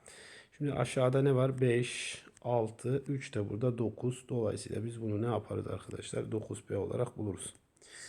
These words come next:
Tabii arkadaşlar bu soruyu başka şekillerde de çözebiliriz. Mesela şöyle yapalım.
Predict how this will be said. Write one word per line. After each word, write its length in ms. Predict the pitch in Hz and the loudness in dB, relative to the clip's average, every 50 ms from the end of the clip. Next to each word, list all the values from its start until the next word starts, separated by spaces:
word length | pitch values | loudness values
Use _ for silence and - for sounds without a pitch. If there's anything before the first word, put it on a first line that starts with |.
| - - - - - _ _ | -16 -16 -16 -18 -20 _ _
Tabii 240 | - 143 151 160 151 | 0 0 2 4 4
arkadaşlar 640 | 123 127 - - 165 160 139 - - 120 113 113 127 | 4 4 4 4 4 4 4 4 2 -2 -2 -2 -4
bu 60 | 127 | -4
soruyu 340 | - - 139 131 127 127 123 | -2 0 2 4 4 4 2
başka 280 | 123 113 - - 135 | 2 0 0 -2 -4
şekillerde 560 | - - 123 - 127 120 120 113 117 117 123 | -4 -4 -4 -4 -2 0 2 2 2 0 0
de 80 | 120 113 | -2 -2
çözebiliriz. 680 | 113 - 123 120 127 117 113 113 107 104 113 113 - - - _ - - - - - _ - | -2 -2 -2 0 0 2 2 2 0 0 0 -2 -6 -12 -18 _ -20 -20 -20 -20 -10 _ 2
Mesela 480 | 143 147 131 - 123 110 110 107 - | 4 4 4 4 4 4 4 2 0
şöyle 320 | - - - 127 123 120 113 | 0 2 4 6 6 8 8
yapalım. 440 | 110 104 104 113 104 107 123 - | 8 6 6 6 4 2 2 -2